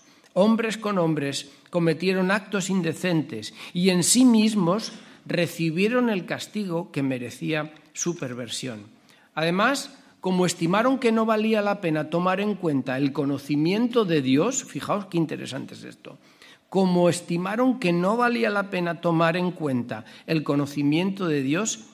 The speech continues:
Él a su vez los entregó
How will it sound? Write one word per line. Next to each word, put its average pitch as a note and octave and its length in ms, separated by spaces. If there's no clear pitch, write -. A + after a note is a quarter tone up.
Él G#3 220
a C4 80
su G#3+ 220
vez G#3 300
los - 500
entregó G#3+ 920